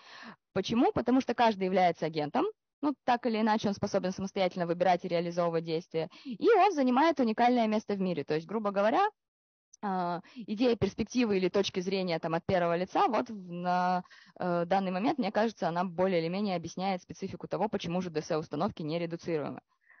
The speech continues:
Однако следует понимать, что индексикалы не являются единственными способами выражения перспективы в языке, то есть вот этого уникального места в мире, который занимает каждый из нас, ну, банально, м, пространственно-временные координаты отличаются.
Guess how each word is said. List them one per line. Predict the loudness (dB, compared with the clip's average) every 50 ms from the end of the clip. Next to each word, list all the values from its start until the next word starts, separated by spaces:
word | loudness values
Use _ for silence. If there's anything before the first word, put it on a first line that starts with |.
| -20 -12 -4 -2
Однако | 2 4 4 4 2 2 -2 -4
следует | -4 -2 0 0 2 2 0 0 -2
понимать, | -2 -2 0 0 2 0 0 -2
что | -6 -6
индексикалы | -4 -4 -4 -4 -2 0 2 2 2 2 2
не | 0 0 2 2
являются | 2 4 4 4 4 2 0 -4
единственными | -4 -2 -2 -2 -2 -4 -4 -4 -4 -4 -4
способами | -2 -2 -2 -2 -2 -4 -6 -6 -4 -4
выражения | -2 -2 -2 -2 0 0 -2 -2 -2 -4 -4
перспективы | -6 -6 -8 -10 -14 -10 -8 -6 -4 -4 -4
в |
языке, | -4 -6 -8 -10 -6 -2 0 0 0 0 _ -4
то | -4
есть | -4 -2
вот | -2 0
этого | 0 2 0 0 -2 -4 -10 -10 -6
уникального | -4 -4 0 2 2 2 2 2 0 0
места | -2 -2 -4 -4 -6 -6
в | -2
мире, | 0 2 2 2 0
который | 0 -2 0 0 -2 -2
занимает | -2 -2 -2 -2 0 0 0 0 0
каждый | 0 0 0 0 -4 -6
из | -2
нас, | 0 -2 -2 -2
ну, | -4 -8 -10
банально, | -10 -14 -12 -10 -6 -4 -4 -4 -4 -6 -10 -12 -14
м, | -16 -14 -12
пространственно-временные | -12 -14 -8 -6 -6 -6 -6 -8 -8 -8 -6 -6 -6 -4 -4 -4 -4 -4
координаты | -4 -4 -4 -2 0 0 0 -2 -4 -8 -12 -14 -18 -14 -12 -12
отличаются. | -8 -6 -6 -4 -2 0 0 0 -2 -4 -8 -14